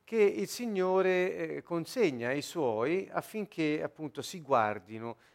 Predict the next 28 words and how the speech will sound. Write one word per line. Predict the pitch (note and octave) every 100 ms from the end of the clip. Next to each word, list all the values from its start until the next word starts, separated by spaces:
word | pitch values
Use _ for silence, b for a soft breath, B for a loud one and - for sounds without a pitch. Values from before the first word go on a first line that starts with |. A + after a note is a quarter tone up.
| b
dal | C#3+ C3+
praticare | D#3+ D#3 F3 - A2+ G2 G#2
determinate | A#2+ C#3 D3+ C#3 D3 C3+ B2+ A#2+ B2 A2
cose, | B2 G#2 F#2+ G#2+ b b b b
ehm, | - D3+ D3 -
in | G3+ G3
quanto, | - D#3+ C3+ B2+ - C#3 C3+ -
eh, | D3+ C3+ C#3 - -
avrebbe | C#3 D3+ D3+ B2+ B2+ B2+ C3+ - _ _ _
portato | F3 E3+ - C3 A2 G2 - G#2 G#2 -
maledizione | - D#3 G#3 D#3+ C#3+ - - A#2 G2+ G2+
su | - B2
di | A2+
loro. | G#2+ G2+ - - -
Il | -
tema | - D#3+ C#3+
delle | B2+
maledizioni | B2+ C3 B2+ - E3+
l'abbiamo | C3 A#2 C3 B2+
già | A#2+ C#3
affrontato, | C3+ - F3+ - F3+ G3 - D3+ b b b b b
questa | F#3 -
dell'occulto, | E3 E3+ F3 - F3 -
diciamo, | D3+ C#3 D#3+ D3 C#3+
è | D3 D3
forse | - E3 - C#3+
la | B2+
finestra | - D3 C3+ - B2+ A#2+